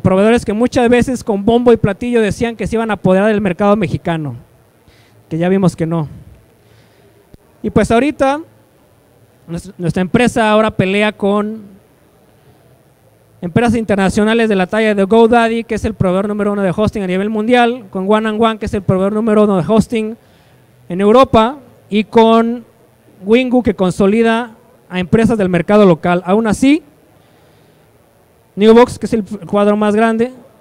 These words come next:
es el registrar más grande de México, seguido por Wingu y por Nick México, o Aki, su stand está allá. Y bueno,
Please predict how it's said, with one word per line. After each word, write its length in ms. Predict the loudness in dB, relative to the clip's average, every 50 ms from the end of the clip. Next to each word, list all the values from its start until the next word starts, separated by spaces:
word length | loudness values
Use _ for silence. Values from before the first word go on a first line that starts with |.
| -20 _ _ _ _
es 140 | -4 2 2
el 100 | 4 4
registrar 600 | 6 6 6 4 4 4 2 2 2 2 0 -8 -16 -20 -18 -8
más 220 | -4 -2 0 0
grande 260 | 2 0 0 0 0
de 120 | 0 0 0
México, 560 | 0 0 0 0 -2 2 2 2 2 2 -2
seguido 340 | -4 -4 0 2 2 2 2
por 200 | 2 2 2 2
Wingu 500 | 4 2 0 0 0 0 -2 -2 -2 -4
y 100 | -6 -6
por 580 | -2 2 2 4 6 6 6 6 4 4 2 -4 -12 _ _ _ _ _ _ _ _ _ _ _ _ _ _ _ _ _ _ _ _ _ _ _ _ _ _
Nick 200 | -4 -4 -2 0
México, 580 | 0 2 2 0 -2 0 0 2 2 2 0 -6 _
o 180 | 2 2 4 4
Aki, 300 | 2 0 -4 -8 -10 -10 -12 -18 -20 -12
su 80 | -10 -10
stand 240 | -8 -6 -4 -4
está 160 | -4 -2 -2 0
allá. 200 | 0 0 -2 -2 -6 _ _ -20 -20 _ _ -20 -20 _ _ _ _ _ _ _ _ -20 _ _ _ _ _ _ _ _ _ _ _ _ _ _ _ _ _ _ _ _ _ _ _ _ _ _ _ _ _ _ _ _ _ _ _ _ _ _ _ _ _ _ _ _ _ _ _ _ _ _ _ _ _ _ _ _ -20 _ _
Y 80 | -2 0
bueno, 320 | 2 2 2 2 0 -2